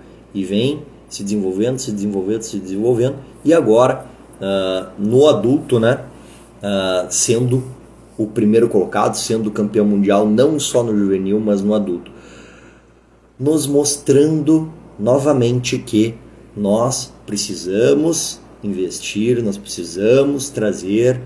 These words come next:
pessoas mais jovens para o nosso esporte.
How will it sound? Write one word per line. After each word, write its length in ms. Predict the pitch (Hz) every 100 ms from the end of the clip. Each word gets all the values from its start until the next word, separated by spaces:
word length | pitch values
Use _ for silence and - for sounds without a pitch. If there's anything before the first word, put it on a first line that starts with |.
| - - - -
pessoas 640 | - - - 104 123 127 101
mais 480 | 92 87 131 143 104
jovens 640 | 92 92 113 127 143 135
para 420 | - 80 98 123
o 60 | 139
nosso 400 | 110 87 110 -
esporte. 560 | - - 110 107 -